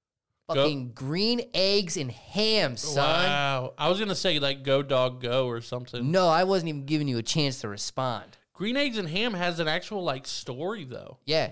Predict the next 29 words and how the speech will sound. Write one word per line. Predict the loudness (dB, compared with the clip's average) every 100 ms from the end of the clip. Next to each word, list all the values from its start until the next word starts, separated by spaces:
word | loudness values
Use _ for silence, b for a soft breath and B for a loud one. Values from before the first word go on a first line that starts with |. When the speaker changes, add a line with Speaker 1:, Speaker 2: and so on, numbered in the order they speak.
| -2
Speaker 2:
and | 0 0
it's | 0
in, | -2 -2
I | -2 -2
never | -2 -2
even | -4 -6 -4
noticed | -2 -2 -4 -6
that, | -6 -6
and | -6
I'm |
gonna | -6 -8
have | -10
to | -10
pay | -8 -8
attention. | -8 -8 -8 -10 -14 -16
Like, | -16 -14
I'm | -8
gonna | -4
have | -4 -4
to |
go | -2 -2
home | -2 -4
and | -6 -10 _ _
look | -12 -10
at | -6
Caden's | -4 -4 -6
books. | -4 -4 -6 -14 _ _
Speaker 1:
Please | -10 -10 -8
don't. | -10 -12